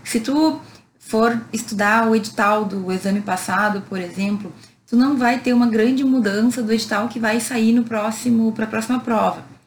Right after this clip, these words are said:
Às vezes, eles mudam alguma coisinha ou outra. Se tem alguma modificação muito séria, por exemplo, se inserirem novos conteúdos, eles normalmente são, isso é bastante divulgado, né? Isso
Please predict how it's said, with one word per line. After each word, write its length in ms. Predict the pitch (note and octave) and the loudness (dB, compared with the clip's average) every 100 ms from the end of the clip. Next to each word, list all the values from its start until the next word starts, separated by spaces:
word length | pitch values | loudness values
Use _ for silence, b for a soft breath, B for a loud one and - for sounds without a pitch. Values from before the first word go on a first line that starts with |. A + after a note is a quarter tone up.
| b b b | b b b
Às 240 | D#4+ D4+ | -2 0
vezes, 520 | A3+ B3 B3+ A#3+ G#3+ G#3 | 2 2 4 4 2 2
eles 240 | A3 G#3+ | 2 2
mudam 520 | G#3 G#3+ A#3 G#3 G3 | 4 4 4 2 0
alguma 320 | G3+ F3+ F#3+ | -2 -4 -6
coisinha 480 | G3 A3 G#3 F#3+ G3+ | -2 0 0 0 0
ou 100 | A3+ | 2
outra. 460 | G#3 G3 G3 G3 F#3+ B B B - | 2 0 -4 -8 -8 B B B -14
Se 320 | - C#4+ D4 | -4 2 2
tem 280 | D4+ C4 C4 | 2 2 2
alguma 280 | A3 A#3+ | 4 4
modificação 800 | A#3 A3+ - A3+ A#3 A3+ G#3+ A3 | 4 2 -2 -2 -2 -2 0 4
muito 480 | A3+ G#3+ A#3 B3+ A3+ | 4 6 6 4 0
séria, 400 | - G3+ G#3 F3+ | -2 2 2 0
por 200 | - G#3+ | -2 0
exemplo, 460 | A3 G#3 G3 F3 - B B | 2 2 -2 -4 -12 B B
se 340 | - A#3 B3 - | -2 2 2 4
inserirem 680 | A#3 A#3 B3 G#3+ A3+ B3+ A#3+ | 2 2 0 2 2 2 2
novos 400 | G3+ G#3+ A3+ - | 4 2 0 -4
conteúdos, 960 | A3+ A3+ A3+ A#3 A3+ A3 D#3+ - - b b b | 0 2 2 2 4 2 -2 -12 -18 b b b
eles 360 | G3+ G#3 G#3 - | -2 -2 -2 -4
normalmente 380 | G3 G#3 G#3+ A3 | -2 0 0 0
são, 280 | A3 A3 G#3+ | 0 0 0
isso 160 | G3 | -2
é 40 | G#3+ | -2
bastante 540 | G3+ G#3 G3+ G#3 G#3 | -2 -4 -4 -2 -2
divulgado, 720 | G3+ G#3 A3 F#3+ F3+ A3 G3 | 0 2 0 0 0 -2 -2
né? 240 | F#3 F3+ F#3+ | -4 -4 -6
Isso 180 | - | -6